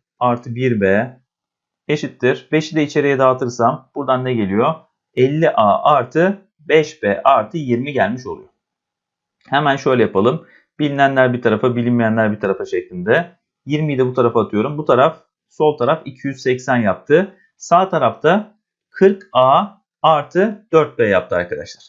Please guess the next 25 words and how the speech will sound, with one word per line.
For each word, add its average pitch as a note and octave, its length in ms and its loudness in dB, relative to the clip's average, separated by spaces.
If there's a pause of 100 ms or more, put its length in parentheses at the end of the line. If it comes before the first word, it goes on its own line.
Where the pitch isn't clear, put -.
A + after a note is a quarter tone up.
(420)
İsterseniz F3 680 -2
dörde D#3+ 320 6
bölelim A#2+ 280 2
hepsini. G#2 460 -2 (460)
Hepsi B2 300 -10
dördün A#2+ 300 2
katı A2+ 280 -2
çünkü G#2+ 400 -4 (200)
bütün G2+ 240 -10
ifadeler. F#2+ 580 -8 (460)
Hepsini F3 360 -8
dörde C#3+ 320 2
bölersem C#3 580 2 (140)
iki - 220 -6
yüz D#3 160 -4
seksen D3+ 440 -2
bölü B2 180 0
dörtten, C#3 400 0 (100)
şuradan A#2 280 -6
devam A2+ 300 -2
edeyim. A2 400 -4 (400)
yetmiş B2+ 420 -2
gelecek. G2+ 720 -2 (220)
Eşittir. D3+ 720 -2 (540)
Kırkı E3 640 0